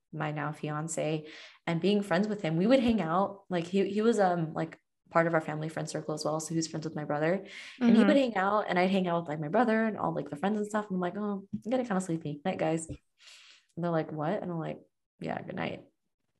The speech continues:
Speaker 1: Like, I'm not gonna try to change myself or, like, how I feel to be cool.
Speaker 2: Yeah.
Speaker 1: And, um,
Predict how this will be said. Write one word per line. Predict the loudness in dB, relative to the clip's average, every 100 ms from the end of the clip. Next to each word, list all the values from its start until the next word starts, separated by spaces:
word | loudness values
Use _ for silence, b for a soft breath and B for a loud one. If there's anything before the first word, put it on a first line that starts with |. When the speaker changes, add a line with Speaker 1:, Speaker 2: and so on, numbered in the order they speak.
| -10
Speaker 1:
Like, | -8 -10 -14
I'm | -8
not | -6 -4
gonna | -4 -4
try | -4 -4
to |
change | -2 0 0 -2
myself | -6 -2 -2 0 0
or, |
like, | 0
how | 0 0
I | 0
feel | -2 -4 -4
to | -8
be | -12
cool. | -8 -4 -4 -2 -4 -6 B B B B
Speaker 2:
Yeah. | 0 2 4 2 0
Speaker 1:
And, | -4 -6 -10 _ _ _ _ _ _ _ _ _ -10 -6 -2
um, | 0 0 -2 -4 -8